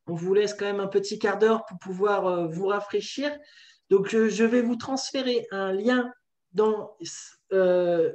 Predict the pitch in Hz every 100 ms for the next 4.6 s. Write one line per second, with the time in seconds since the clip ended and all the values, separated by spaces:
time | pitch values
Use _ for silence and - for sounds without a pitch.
0 | - _ _ _ - 220 - 240 226 214
1 | 214 202 180 185 185 196 190 196 226 214
2 | 208 240 226 220 220 208 - 196 196 196
3 | 214 190 - 165 165 160 160 196 196 180
4 | 185 - 196 240 269